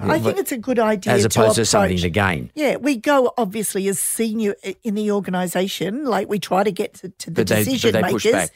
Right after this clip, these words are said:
Speaker 2: but they push
Speaker 1: They
Speaker 2: back.
Speaker 1: say, "Go and see my
Speaker 2: So
Speaker 1: ma-, the
Speaker 2: we need
Speaker 1: warehouse."
Speaker 2: to go and talk to the board. I think that's a great
Speaker 1: Yeah, yeah,
Speaker 2: idea,
Speaker 1: just
Speaker 2: Mark.
Speaker 1: hit 'em up.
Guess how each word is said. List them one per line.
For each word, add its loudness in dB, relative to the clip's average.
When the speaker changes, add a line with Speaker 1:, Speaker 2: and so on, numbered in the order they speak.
Speaker 2:
but -4
they 2
push -4
Speaker 1:
They 2
Speaker 2:
back. 0
Speaker 1:
say, 2
"Go 0
and 0
see 0
my 2
Speaker 2:
So 4
Speaker 1:
ma-, 4
the 0
Speaker 2:
we -2
need -6
Speaker 1:
warehouse." -2
Speaker 2:
to -6
go -2
and -8
talk -6
to -4
the -4
board. 0
I 0
think -6
that's -4
a -4
great 0
Speaker 1:
Yeah, 0
yeah, 0
Speaker 2:
idea, -2
Speaker 1:
just 2
Speaker 2:
Mark. 4
Speaker 1:
hit 4
'em 2
up. 0